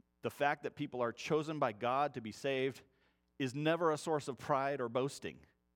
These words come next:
in the one chosen, right? We, we are the ones chosen. It's never a source of pride or boasting. That's totally opposite of what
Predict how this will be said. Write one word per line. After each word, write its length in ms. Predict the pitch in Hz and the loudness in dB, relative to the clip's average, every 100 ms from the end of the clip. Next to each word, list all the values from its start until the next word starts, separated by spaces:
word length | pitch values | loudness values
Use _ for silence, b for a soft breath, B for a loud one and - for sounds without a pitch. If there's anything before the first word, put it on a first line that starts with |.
| _ | _
in 260 | 135 127 135 | -2 -2 2
the 80 | 135 | 0
one 400 | 120 120 113 113 | 2 0 0 -4
chosen, 420 | - 127 120 90 - _ _ _ _ _ _ _ _ _ _ _ _ _ - | -2 0 0 -6 -14 _ _ _ _ _ _ _ _ _ _ _ _ _ -4
right? 220 | 107 - | -2 -2
We, 120 | 131 - _ _ _ _ - | -4 -6 _ _ _ _ -6
we 140 | 131 | 0
are 80 | 139 | 2
the 80 | 135 | 2
ones 160 | 127 - | -2 -2
chosen. 340 | 147 127 113 | -2 -2 -4
It's 180 | 92 - | -8 -6
never 320 | 123 131 131 | -2 0 -2
a 60 | 120 | -4
source 360 | 131 120 - | -2 -4 -4
of 180 | 113 101 - _ _ | -8 -8 -18 _ _
pride 360 | - 110 101 107 | -4 -2 -2 -4
or 80 | 107 | -4
boasting. 320 | 143 156 90 | -6 -6 -10
That's 140 | 95 | -10
totally 260 | - 127 123 | -6 -4 0
opposite 440 | 131 - - 107 | -2 -2 -6 -8
of 140 | 95 98 | -8 -4
what 220 | 95 | -6